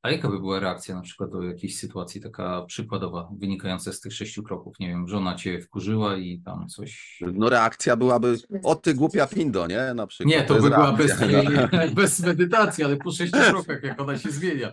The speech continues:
Speaker 2: A po, a po, a po sześciu krokach jest tak, że widzisz to, co się dzieje, że widzisz, a, jesteś wkurzona dlatego, że i wtedy,
Speaker 1: A,
Speaker 2: aha,
Speaker 1: okej.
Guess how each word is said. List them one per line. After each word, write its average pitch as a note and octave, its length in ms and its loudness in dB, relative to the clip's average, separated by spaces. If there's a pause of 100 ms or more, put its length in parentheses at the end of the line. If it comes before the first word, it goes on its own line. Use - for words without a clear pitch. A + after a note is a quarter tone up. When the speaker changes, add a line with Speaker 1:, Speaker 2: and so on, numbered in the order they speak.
Speaker 2:
A G2 100 2
po, A2 280 0 (360)
a G#2 120 2
po, G#2 380 0
a G#2 40 -4
po A2 140 -8
sześciu A2 320 -6
krokach A2 440 -2 (320)
jest G2 220 0
tak, G2 180 2
że F#2 120 0
widzisz A#2 420 -4
to, - 120 -10
co D#2 160 -10
się - 140 -8
dzieje, D#2 220 -2
że F2+ 80 -6
widzisz, F2+ 380 -8
a, G3 320 0 (120)
jesteś A2+ 360 0
wkurzona E3 500 -2
dlatego, C3 440 -4
że C3+ 240 -6
i A#2+ 80 -12
wtedy, G2+ 320 -4
Speaker 1:
A, F2 80 -10
Speaker 2:
aha, A#2+ 320 -4
Speaker 1:
okej. F2 280 -6